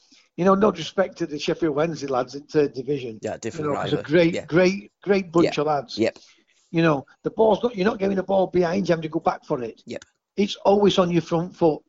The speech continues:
Speaker 2: Yep.
Speaker 1: It's always, you're always in a position, uh, where, where you have the advantage.
Speaker 2: Mm-hmm.
Speaker 1: You know what I mean? To play a first
Speaker 2: Yep.
Speaker 1: time ball, to, cro-,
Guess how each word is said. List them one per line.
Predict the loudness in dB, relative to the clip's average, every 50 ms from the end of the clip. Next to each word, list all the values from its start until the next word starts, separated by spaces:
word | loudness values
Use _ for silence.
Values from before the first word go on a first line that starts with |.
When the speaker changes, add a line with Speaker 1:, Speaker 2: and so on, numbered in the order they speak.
| _ -8
Speaker 2:
Yep. | -8 -8 -6
Speaker 1:
It's | -6 -8 -6 -6 -4
always, | 0 2 4 4 4 2 0 -4 -12
you're | -16 -20 -20 -20 -20 -20 _ -8 -2 2 4
always | 4 4 2 0 0
in | -2
a | -2
position, | 0 0 2 2 2 2 2 0 -6 -8 -10 _ _ _ _ _ _ _ -20 -20 _ _ _ 2
uh, | 4 4 4 4 4 2 -2 -4 -6 -8 -10 -10 -14 -16 -14
where, | -6 -6 -6 -6 -6 _
where | -2 0 0
you | 2 2 0 2 4
have | 2 2 2
the | 0 -4
advantage. | -2 2 2 2 0 0 -4 -6 -6 -6 -8 -14 -18 _ _ _ _ _ _ _ -20
Speaker 2:
Mm-hmm. | -18 -16 -16 -16 -16 _ _ _ _ _ _ _ _ -4
Speaker 1:
You | 0 2 2
know | 4 4
what | 4 2
I | 2
mean? | -2 -2 -6 -10 -16 _ _ _
To | -12 -8
play | -2 2 2 2
a | 2
first | 2 2 2 2 2
Speaker 2:
Yep. | 2
Speaker 1:
time | 2 0 0 -2
ball, | -4 -6 -6 -6
to, | -4
cro-, | 0 0 0 0 -2